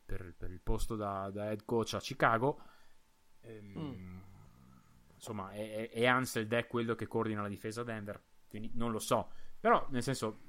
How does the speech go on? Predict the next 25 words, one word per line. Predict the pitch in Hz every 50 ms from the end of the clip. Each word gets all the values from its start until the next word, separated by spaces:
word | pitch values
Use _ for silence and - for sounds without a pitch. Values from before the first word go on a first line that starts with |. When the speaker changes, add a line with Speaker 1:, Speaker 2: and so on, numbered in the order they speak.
| - -
Speaker 1:
comunque, | - - 180 190 196 202 175 - - - 131 - - - - -
dobbiamo | - 131 120 127 135 135 127
già | 113 127 127
delle, | 127 123 131 127 - - - 123
delle | 123 120
scuse | 113 - - 120 117 113
a |
Denver | 107 113 110 110 113 107 -
per | - 117 -
quello | - 104 104
che | 101 -
è |
successo | - - - - 98 - -
quest'anno | 95 90 - 101 95 87
qua. | - - - - - - -
Speaker 2:
Sì, | - - - 160 139 - - - - - - - - - -
assolutamente. | - 135 117 - - 170 156 131 - - 127 107 - - - - - - - - - - - - - -
Beh, | - 202 175
in | 170
ogni | 180 180 165
caso | - 240 202 175
Denver | 156 190 196 185 143
può | 139 143
sentirsi | 131 147 131 165 165 - - 131
s-, | 117 - -